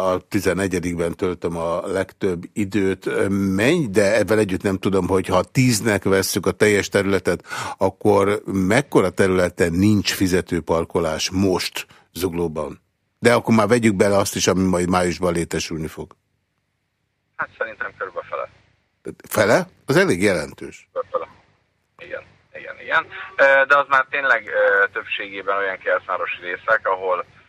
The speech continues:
Speaker 2: csak nagyon indokolt esetben szabad bővíteni. Van, van még olyan, ö, zóna,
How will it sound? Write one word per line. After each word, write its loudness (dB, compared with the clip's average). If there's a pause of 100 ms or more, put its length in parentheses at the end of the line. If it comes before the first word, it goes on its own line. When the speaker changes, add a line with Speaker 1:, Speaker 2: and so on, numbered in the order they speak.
(140)
Speaker 2:
csak -12
nagyon -2
indokolt -6
esetben -4 (100)
szabad -2
bővíteni. -4
Van, 2 (200)
van 4
még -2
olyan, 2
ö, 6
zóna, 2